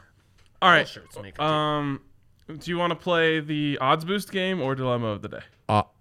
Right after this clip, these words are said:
Speaker 2: well, the odds boost game is our dilemma of the day.
Speaker 1: <laughs>
Speaker 2: So, <laughs> got you.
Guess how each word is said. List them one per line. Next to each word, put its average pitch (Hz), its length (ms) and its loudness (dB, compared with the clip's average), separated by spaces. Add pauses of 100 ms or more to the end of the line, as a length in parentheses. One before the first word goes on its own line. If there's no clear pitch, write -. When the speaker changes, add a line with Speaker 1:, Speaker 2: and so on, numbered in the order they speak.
(120)
Speaker 2:
well, 127 460 8
the 123 160 6
odds 117 240 4
boost 110 240 2
game 101 200 2
is 95 160 0
our 92 120 -6
dilemma 90 380 -8
of 90 80 -16
the 185 80 4
day. 214 540 2
Speaker 1:
<laughs> - 20 -2
Speaker 2:
So, 170 800 6 (140)
<laughs> - 160 -16
got 208 360 6
you. 160 240 8